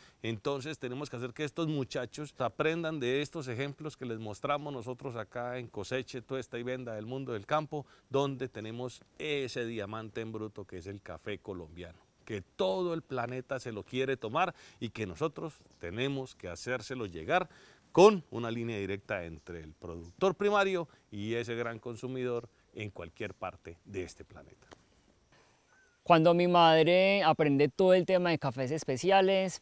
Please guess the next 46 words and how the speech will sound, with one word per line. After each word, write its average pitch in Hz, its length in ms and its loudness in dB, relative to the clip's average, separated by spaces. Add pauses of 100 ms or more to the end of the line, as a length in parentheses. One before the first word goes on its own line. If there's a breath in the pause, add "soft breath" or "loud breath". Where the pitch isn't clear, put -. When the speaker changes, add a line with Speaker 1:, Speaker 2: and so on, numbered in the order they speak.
(140)
Speaker 2:
para 139 280 6
mí 170 520 2
empieza 131 360 -2
un 131 60 -4
proceso 147 480 -2
nuevo 165 540 2 (160)
y 143 100 2
es 135 100 0
el 131 80 0
tema 147 220 2
de 151 80 0
formación 123 560 -2
profesional 135 840 2 (560 soft breath)
acerca 143 400 4
de 151 60 8
los 156 100 6
cafés 135 280 2
especiales, 170 680 6
pero 139 160 4
un 117 60 -4
poco 139 280 0
más 143 340 2
profundo, 190 720 0
un 131 140 -8
poco 135 320 -6
más 143 260 4
relacionado 156 800 4 (480 soft breath)
con 147 160 0
el 143 80 4
tema 143 300 6
de 156 40 6
los 151 160 4
sabores, 175 760 8
con 139 160 0
el 123 100 -2
tema 131 220 0
de 139 80 2
la 143 120 4
calidad, 139 760 4
con 135 180 -6
el 120 80 -2
tema 120 220 -4
de 123 60 -4
los 117 200 -6
granos 151 520 4
físicos 170 800 0